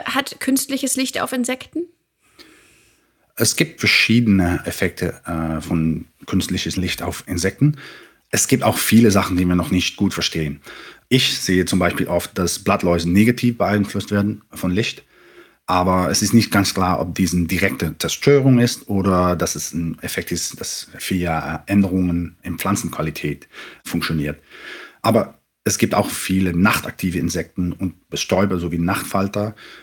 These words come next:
Speaker 2: die zeigen auch sehr viele negative Effekte von Nachtlicht und, äh, haben wir schon viele Effekte gefunden. Ein großes Problem ist, dass viele Insekten ganz stark von Licht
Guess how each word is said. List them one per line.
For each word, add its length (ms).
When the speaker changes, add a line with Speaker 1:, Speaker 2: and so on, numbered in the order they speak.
Speaker 2:
die 280
zeigen 320
auch 180
sehr 200
viele 240
negative 560
Effekte 280
von 180
Nachtlicht 520
und, 320
äh, 160
haben 340
wir 140
schon 320
viele 220
Effekte 340
gefunden. 460
Ein 120
großes 300
Problem 380
ist, 120
dass 280
viele 500
Insekten 600
ganz 280
stark 420
von 140
Licht 340